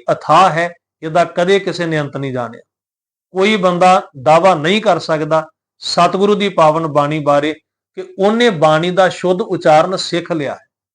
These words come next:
ਇਹ ਤਾਂ ਸਤ-, ਸਾਧ ਸੰਗਤ ਜੀ, ਯਤਨ ਹੁੰਦਾ ਹੈ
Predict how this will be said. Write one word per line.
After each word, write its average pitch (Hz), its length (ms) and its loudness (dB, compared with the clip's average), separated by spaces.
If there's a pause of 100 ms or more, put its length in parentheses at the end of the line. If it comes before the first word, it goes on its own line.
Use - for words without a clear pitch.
(380)
ਇਹ 175 80 -14
ਤਾਂ 190 160 -2
ਸਤ-, 160 300 0
ਸਾਧ 175 260 2
ਸੰਗਤ 190 280 -4
ਜੀ, 190 200 -4
ਯਤਨ 151 300 -2
ਹੁੰਦਾ 143 280 -4
ਹੈ 170 100 0